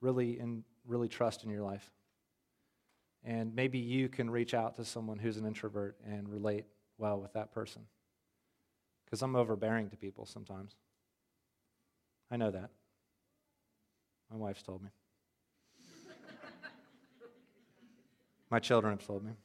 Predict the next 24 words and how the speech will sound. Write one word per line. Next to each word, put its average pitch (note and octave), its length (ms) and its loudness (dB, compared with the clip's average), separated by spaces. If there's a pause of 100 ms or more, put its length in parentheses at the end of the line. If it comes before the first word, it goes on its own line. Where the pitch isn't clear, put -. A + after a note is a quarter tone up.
(1800)
My G#2+ 60 -10
parents A2 280 2
have G2+ 80 -10
told - 180 -8
me. A#2 80 2
<laughs> - 20 6
What F3 120 12
if D#3 60 12
I C3+ 60 12
just A#2+ 160 2
kept A#2 180 12
loud? A#2 180 12
Okay. C#3+ 220 12 (240)
Um, D3+ 300 12 (1900)
and A#2+ 100 -2
so A2+ 380 10 (300)
I - 40 -2
started A#2 320 8
listing G#2 420 6
people. F#2 480 -4
Um, A#2+ 380 12 (1500)
Scott A#2+ 360 4
told G2+ 180 4
me. G#2+ 120 -2